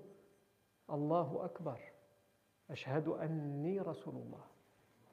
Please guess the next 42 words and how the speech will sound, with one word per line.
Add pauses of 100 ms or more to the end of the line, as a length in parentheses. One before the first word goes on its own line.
(760)
Allah
est
le
plus
grand. (580)
J'atteste
que
je
suis
le
messager
d'Allah. (280)
C'est-à-dire,
il, (100)
il
envoie
un
électrochoc
au
compagnon. (2750)
D'une
certaine
manière,
c'est
comme
si
le
prophète
sallallahu
alayhi
wa
sallam,
il
disait, «
Moi,
je
l'ai
su. (680)
Allah
me
l'a
dit.